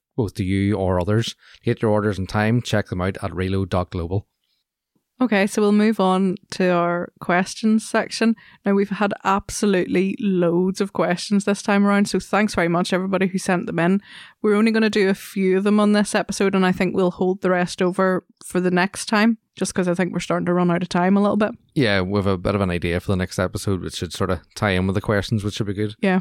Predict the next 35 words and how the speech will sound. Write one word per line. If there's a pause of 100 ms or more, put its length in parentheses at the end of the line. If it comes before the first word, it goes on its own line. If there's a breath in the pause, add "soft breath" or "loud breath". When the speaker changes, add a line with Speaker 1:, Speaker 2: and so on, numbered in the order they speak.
Speaker 2:
hopefully
so. (440)
Anyway,
kick
us
off
there,
Connor,
please.
Speaker 1:
Yeah, (160)
the
first
one
is (120)
Fogel
underscore
O'Reilly
twenty-six, (480)
and (320)
it's
a
technology
one
for
the
young
ones. (100)
He
says, (380 loud breath)
"Forza
or
Gran
Turismo?" (1000)
Speaker 2:
The
last